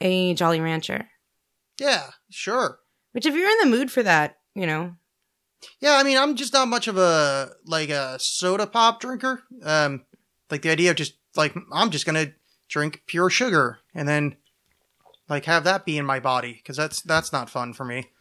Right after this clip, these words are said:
Speaker 1: Mm-hmm.
Speaker 2: Um, as a, as a, as a man of my carriage.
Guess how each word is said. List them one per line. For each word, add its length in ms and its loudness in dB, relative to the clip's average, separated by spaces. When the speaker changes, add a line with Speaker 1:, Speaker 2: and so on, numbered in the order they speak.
Speaker 1:
Mm-hmm. 180 2
Speaker 2:
Um, 340 0
as 200 -6
a, 120 -8
as 140 -4
a, 180 -6
as 140 0
a 100 -2
man 240 0
of 120 -6
my 140 -2
carriage. 560 0